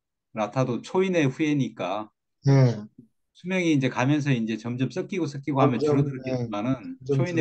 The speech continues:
Speaker 2: 줄어들었어.
Speaker 1: 후예니까
Speaker 2: 네.
Speaker 1: 그래도 뭐 그 아담 이브가 이제 생명나무 열매 안 먹어도 거의 한 오백 살까지 살았으니까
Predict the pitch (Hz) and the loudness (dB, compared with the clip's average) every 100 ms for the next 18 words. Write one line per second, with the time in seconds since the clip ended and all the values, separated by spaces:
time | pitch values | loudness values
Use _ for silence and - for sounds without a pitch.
0 | 135 160 294 269 - 135 117 - _ _ | 2 2 0 -2 0 -2 -2 -6 _ _
1 | _ - 120 113 - _ - 139 135 120 | _ -6 -6 -6 -16 _ -6 -2 0 0
2 | 117 104 92 85 _ _ _ _ _ _ | -2 -2 -6 -12 _ _ _ _ _ _
3 | _ _ _ _ - 104 101 98 92 90 | _ _ _ _ -8 -6 -6 -8 -10 -16
4 | _ _ _ _ _ 113 120 156 151 139 | _ _ _ _ _ -8 -2 0 0 0
5 | 127 127 113 104 110 104 95 _ _ _ | 2 0 0 -2 -6 -6 -10 _ _ _
6 | _ _ - 165 165 151 127 117 110 101 | _ _ -6 -2 2 2 4 2 2 0
7 | 104 131 135 120 113 - 113 101 107 104 | 0 -2 0 -2 -4 -6 -6 -6 -4 -4
8 | 117 139 135 120 104 95 127 127 - 101 | -2 -2 -2 -2 -4 -4 -6 -6 -6 -10
9 | 87 107 110 92 | -8 -6 -6 -8